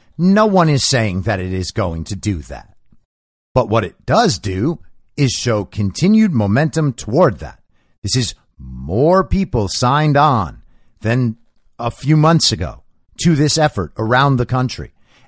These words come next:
And more people will continue to sign on because the evidence at this point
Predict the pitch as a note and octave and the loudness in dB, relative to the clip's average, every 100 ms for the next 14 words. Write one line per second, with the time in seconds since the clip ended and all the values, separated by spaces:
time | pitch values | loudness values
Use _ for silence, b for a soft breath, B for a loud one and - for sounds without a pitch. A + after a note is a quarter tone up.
0 | - F2+ F#2 A2 B2+ A#2+ C3+ B2 B2+ B2 | -10 -6 -2 -2 -2 -4 -2 0 -2 0
1 | C3+ A#2 D#3+ F#3 B2 G2+ G#2 F#2+ F2+ F2 | -2 0 2 2 2 0 -2 -2 -2 -4
2 | G2+ B2+ B B C#3 C#3+ C#3 B2 D3+ C#3 | -4 -6 B B -4 -2 0 -2 -2 0
3 | D#3 D#3 B2+ B2+ C3 A#2 A2 - G#2 G2+ | 2 0 -2 -2 -2 -2 -6 -6 -4 -4